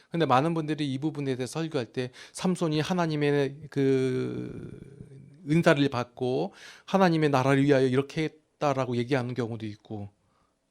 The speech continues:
삼손 설교를 다들 그렇게 하시고, 그래서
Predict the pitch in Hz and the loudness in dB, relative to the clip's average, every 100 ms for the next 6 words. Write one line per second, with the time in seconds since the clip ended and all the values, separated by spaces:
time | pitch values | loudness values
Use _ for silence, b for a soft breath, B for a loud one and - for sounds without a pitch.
0 | _ _ - 170 - 170 160 139 120 - | _ _ -12 -12 -8 -8 -6 -8 -8 -12
1 | 117 117 - 110 - 110 107 - 101 _ | -10 -10 -10 -14 -12 -14 -14 -18 -20 _
2 | _ _ _ _ _ _ _ _ _ _ | _ _ _ _ _ _ _ _ _ _
3 | _ _ _ _ _ _ _ _ _ _ | _ _ _ _ _ _ _ _ _ _
4 | _ _ _ _ _ _ _ _ _ _ | _ _ _ _ _ _ _ _ _ _
5 | _ _ _ B B B - 135 147 | _ _ _ B B B -4 0 2